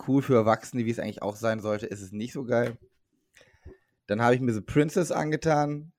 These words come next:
mit Joey King, die ich eigentlich von diesen ganzen Rom-Com-Dingern eigentlich gar nicht leiden kann hier. Wie heißt das hier?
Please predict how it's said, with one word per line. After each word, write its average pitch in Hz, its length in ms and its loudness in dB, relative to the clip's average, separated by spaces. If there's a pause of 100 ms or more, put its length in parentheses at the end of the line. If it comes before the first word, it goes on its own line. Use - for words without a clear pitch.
mit 110 380 -2
Joey 113 360 2
King, 160 540 -2 (640)
die 110 60 -10
ich 113 100 -2
eigentlich 120 220 -2
von 127 160 -2
diesen 110 140 -2
ganzen 110 220 -4
Rom-Com-Dingern 120 560 0
eigentlich 113 280 -6
gar 107 180 2
nicht 131 140 -6
leiden 101 240 0
kann 110 240 -2
hier. 117 260 -4
Wie 110 100 -2
heißt 110 260 -2
das 95 180 -8
hier? 95 420 -2